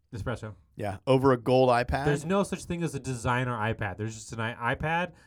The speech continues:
Speaker 1: that someone put gold leaf on.
Speaker 2: Okay.
Speaker 1: An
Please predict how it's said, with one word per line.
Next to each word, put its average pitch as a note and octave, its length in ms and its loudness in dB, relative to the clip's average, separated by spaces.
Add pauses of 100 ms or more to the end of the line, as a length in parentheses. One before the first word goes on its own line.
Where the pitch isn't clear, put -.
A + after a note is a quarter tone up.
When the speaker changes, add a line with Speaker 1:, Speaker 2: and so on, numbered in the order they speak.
Speaker 1:
that B2+ 100 -4
someone D3 200 0
put B2+ 200 -6
gold A#2+ 300 -2
leaf A2+ 260 -4
on. F#2 300 -6 (1080)
Speaker 2:
Okay. D3+ 260 -4
Speaker 1:
An C#3+ 120 -8